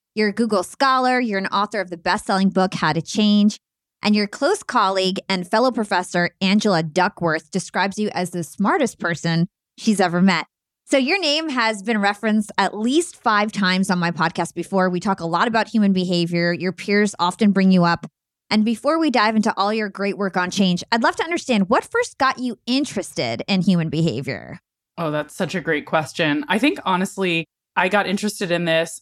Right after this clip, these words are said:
Speaker 2: in, as a young person just because I was trying to figure out what was wrong with me. So a lot of scholars in this area are really doing not just research, but a little bit of me search.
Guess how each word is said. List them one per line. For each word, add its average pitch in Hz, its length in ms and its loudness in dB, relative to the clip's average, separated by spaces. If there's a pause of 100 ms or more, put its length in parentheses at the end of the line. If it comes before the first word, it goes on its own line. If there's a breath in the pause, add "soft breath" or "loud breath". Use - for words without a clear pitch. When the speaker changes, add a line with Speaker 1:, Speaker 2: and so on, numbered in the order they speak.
Speaker 2:
in, 160 540 -2 (280)
as 185 160 -2
a 185 40 0
young 180 280 0
person 175 420 0
just 180 200 -2
because 175 520 0
I 170 80 0
was 175 80 -6
trying 214 220 0
to 202 60 -2
figure 190 240 -2
out 185 160 0
what 170 80 -4
was 160 140 -6
wrong 160 200 0
with 160 160 -8
me. 175 380 -2 (380)
So 202 160 0
a 185 40 2
lot 170 200 2
of 180 120 -4
scholars 160 460 0
in 196 100 0
this 190 160 -2
area 170 320 0
are 165 160 2
really 170 240 -2
doing 151 440 -2
not 160 160 0
just - 200 -10
research, 226 540 0
but 170 120 -2
a 170 40 -2
little 180 180 -2
bit 170 80 -4
of 156 140 -8
me 170 140 -4
search. 294 520 -2